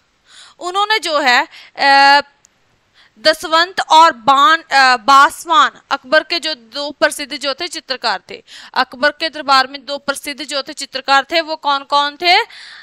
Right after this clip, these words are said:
दसवंत, ठीक है, second कौन थे? second थे बासवान,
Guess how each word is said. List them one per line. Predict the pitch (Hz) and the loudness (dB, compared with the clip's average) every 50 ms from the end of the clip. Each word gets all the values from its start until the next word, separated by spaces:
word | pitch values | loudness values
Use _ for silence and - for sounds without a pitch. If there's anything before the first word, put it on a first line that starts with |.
| _ _ | _ _
दसवंत, | 233 214 294 302 294 - 269 269 277 277 302 339 339 - 427 494 - _ _ _ _ _ _ _ _ _ _ _ _ _ _ _ _ _ _ _ _ _ _ _ _ _ _ _ _ _ _ _ _ _ _ _ _ _ _ _ _ _ _ _ _ _ _ _ _ _ _ _ _ _ _ _ _ _ _ _ _ _ _ _ _ _ _ _ _ _ _ _ _ _ _ _ _ _ _ _ _ _ _ _ _ _ _ _ _ _ _ _ _ _ _ _ _ _ - | -4 -2 -2 -2 -2 -4 -6 -4 -4 -4 -4 -8 -10 -10 -10 -10 -10 _ _ _ _ _ _ _ _ _ _ _ _ _ _ _ _ _ _ _ _ _ _ _ _ _ _ _ _ _ _ _ _ _ _ _ _ _ _ _ _ _ _ _ _ _ _ _ _ _ _ _ _ _ _ _ _ _ _ _ _ _ _ _ _ _ _ _ _ _ _ _ _ _ _ _ _ _ _ _ _ _ _ _ _ _ _ _ _ _ _ _ _ _ _ _ _ _ -8
ठीक | 349 339 - | -8 -4 -2
है, | 370 359 370 370 - - - _ _ | 0 0 0 -2 -6 -14 -20 _ _
second | - - - 311 302 294 - 359 381 381 - | -14 -4 -2 -2 -2 -2 -4 -8 -10 -6 -4
कौन | 381 339 339 349 349 339 - | -2 -2 -2 -4 -6 -8 -6
थे? | 370 381 392 466 453 _ _ _ _ _ _ _ _ _ _ _ _ _ _ _ _ _ _ _ _ _ _ _ _ _ _ _ _ _ - | -4 -4 -4 -4 -8 _ _ _ _ _ _ _ _ _ _ _ _ _ _ _ _ _ _ _ _ _ _ _ _ _ _ _ _ _ -10
second | - - 311 302 302 - 349 339 311 | -2 0 0 0 0 -4 -8 -10 -6
थे | 370 392 403 | -4 -4 -4
बासवान, | 320 240 247 269 262 262 269 285 320 349 - - - - 285 269 233 208 196 | -2 0 2 4 6 6 6 6 4 2 -4 -10 -10 -6 -2 -2 -2 -2 -4